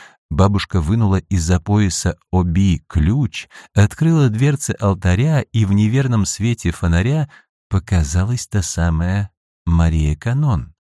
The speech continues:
стоящая за парчевой занавесью. Оэй,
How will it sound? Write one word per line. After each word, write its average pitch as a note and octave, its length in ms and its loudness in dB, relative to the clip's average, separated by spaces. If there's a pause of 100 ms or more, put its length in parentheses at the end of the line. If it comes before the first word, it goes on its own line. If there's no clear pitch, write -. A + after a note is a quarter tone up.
(120)
стоящая E2+ 840 -2
за F#2+ 120 -2
парчевой D#2+ 760 -2
занавесью. F#2+ 800 -2 (720)
Оэй, A2+ 600 2